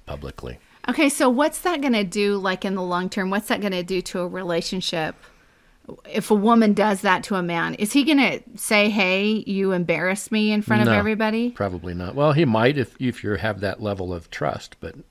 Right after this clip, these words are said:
Speaker 1: normally they're not.
Speaker 2: Okay, and then what will he do instead?
Speaker 1: He'll get mad or he'll tease you back, probably.
Speaker 2: To get back at you?
Speaker 1: Mm-hmm.
Speaker 2: Okay.
Speaker 1: To restore his pride.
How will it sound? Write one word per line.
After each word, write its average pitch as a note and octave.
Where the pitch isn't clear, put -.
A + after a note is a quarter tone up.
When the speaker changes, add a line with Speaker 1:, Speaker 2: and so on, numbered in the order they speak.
Speaker 1:
normally A2+
they're E2+
not. D2
Speaker 2:
Okay, G#3
and G#3
then G#3
what G3
will F#3+
he F#3
do F3+
instead? F3+
Speaker 1:
He'll A2
get G#2
mad G2+
or A#2+
he'll B2
tease B2+
you A#2
back, G#2
probably. F3+
Speaker 2:
To G3+
get F3
back E3
at D3+
you? A#2+
Speaker 1:
Mm-hmm. C3
Speaker 2:
Okay. E3
Speaker 1:
To A#2+
restore B2
his A2
pride. A#2